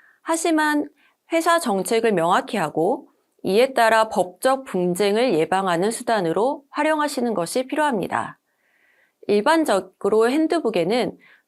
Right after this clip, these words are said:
회사 소개, 고용 정책, 행동 규범, 차별 및 괴롭힘 방지 정책, 근무 조건, 복리후생 등의 내용이 포함되며, 애주일 고용 관계도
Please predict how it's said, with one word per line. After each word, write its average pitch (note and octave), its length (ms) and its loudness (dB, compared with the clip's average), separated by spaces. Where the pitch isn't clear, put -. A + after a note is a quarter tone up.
회사 E4+ 220 0
소개, F#3 500 -2
고용 C4+ 340 0
정책, E3 680 -4
행동 E4 480 0
규범, E3 460 -4
차별 D#4+ 520 0
및 E4 280 -2
괴롭힘 A3 460 0
방지 F3+ 420 -2
정책, G#3+ 540 -4
근무 A#3 420 0
조건, G#3+ 580 -2
복리후생 A3 840 0
등의 A3 220 0
내용이 F#3+ 440 2
포함되며, A#3 760 0
애주일 B3+ 420 0
고용 G#3 360 0
관계도 F#3+ 640 -2